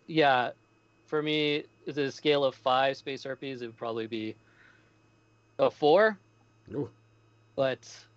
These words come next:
Speaker 1: you know, people may enjoy watching it still just 'cause it's,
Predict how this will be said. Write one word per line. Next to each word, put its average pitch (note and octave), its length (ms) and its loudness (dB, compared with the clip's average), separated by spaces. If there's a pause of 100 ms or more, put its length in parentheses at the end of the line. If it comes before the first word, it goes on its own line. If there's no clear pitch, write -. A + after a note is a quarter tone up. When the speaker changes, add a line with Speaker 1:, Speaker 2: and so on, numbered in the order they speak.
(260)
Speaker 1:
you E3 100 -8
know, C3+ 320 -4 (2000)
people F#3 360 2
may D#3 340 0
enjoy C3+ 380 0
watching A#2+ 420 -4
it B2+ 160 -6
still B2+ 340 2
just A#2 220 -8
'cause A2+ 180 -6
it's, - 380 -8